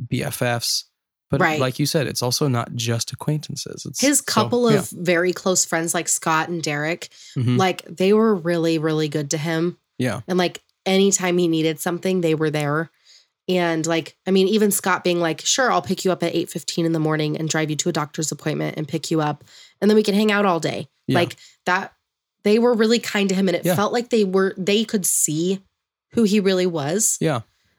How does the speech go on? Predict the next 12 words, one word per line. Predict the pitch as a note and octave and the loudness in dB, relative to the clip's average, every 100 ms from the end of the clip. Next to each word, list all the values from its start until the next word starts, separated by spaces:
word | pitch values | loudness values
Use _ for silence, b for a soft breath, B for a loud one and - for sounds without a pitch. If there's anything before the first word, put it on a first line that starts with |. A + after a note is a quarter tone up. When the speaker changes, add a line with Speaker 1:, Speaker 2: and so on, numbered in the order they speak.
| _ | _
Speaker 2:
And, | G3 G3 F#3 F#3 F3+ - | -2 2 2 0 -2 -4
um, | F3 E3+ D#3 - F3+ - _ _ _ _ | -2 -2 -2 -6 -12 -18 _ _ _ _
it | A3 | 0
really | B3 D4+ A#3 | 2 4 4
is | G3+ G3 | 4 2
just | - F3+ F3 - - _ _ _ _ _ _ _ _ | 0 0 0 -2 -6 _ _ _ _ _ _ _ _
a | E3 | -10
tragic | - D#3+ D3 C#3+ C3+ | -6 -4 -4 -4 -4
story. | - - - - - | -4 -6 -12 -12 -8
Speaker 1:
Yeah. | - D#3 | -6 -2
Speaker 2:
I'll | G3 | -2
probably | G3 G#3 G3 F#3+ G3 F3+ E3 | 0 0 2 2 4 4 2